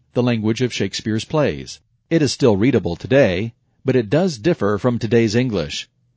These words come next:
Many of the K J V's distinctives are endearing to some, such as the use of thee and thou. Thee and thou are simply singular forms of ye and you,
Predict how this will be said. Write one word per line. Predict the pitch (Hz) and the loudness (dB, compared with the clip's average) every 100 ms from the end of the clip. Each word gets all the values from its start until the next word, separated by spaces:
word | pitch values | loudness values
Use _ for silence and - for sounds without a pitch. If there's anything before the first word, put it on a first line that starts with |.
| _ - | _ -2
Many | 123 123 | 2 4
of | 104 | 2
the | 98 | 0
K | 127 113 | 2 2
J | 98 104 | 4 2
V's | 98 104 101 | 2 0 0
distinctives | - 95 - 156 110 101 92 | -2 -4 -2 -2 0 -2 0
are | 101 101 98 123 | 2 2 0 -4
endearing | 107 101 151 117 98 | -2 2 2 2 0
to | 104 | -2
some, | - 110 82 120 - _ _ | -2 -2 -2 -8 -12 _ _
such | - 170 - | -4 -2 2
as | 135 | 0
the | 107 | 0
use | 110 113 - | 0 0 -2
of | 85 | -4
thee | 98 120 | -2 -2
and | 90 85 | -2 -2
thou. | 120 85 53 - _ _ _ _ - | -2 -2 -8 -14 _ _ _ _ -12
Thee | 107 110 110 - | -2 0 0 -2
and | 104 92 | -4 -2
thou | 113 101 82 90 143 147 | -2 -2 -2 -6 -6 -8
are | 87 80 | -10 -6
simply | - 117 101 92 98 - | -4 -4 -2 -4 -4 -10
singular | - 190 196 131 104 92 | -8 -4 0 0 0 -2
forms | - 90 80 117 120 | -2 0 -2 -6 -4
of | 110 95 | -4 -4
ye | 104 113 123 131 | -4 -4 -4 -6
and | 117 113 110 | -6 -4 -4
you, | 165 147 69 | -2 0 -2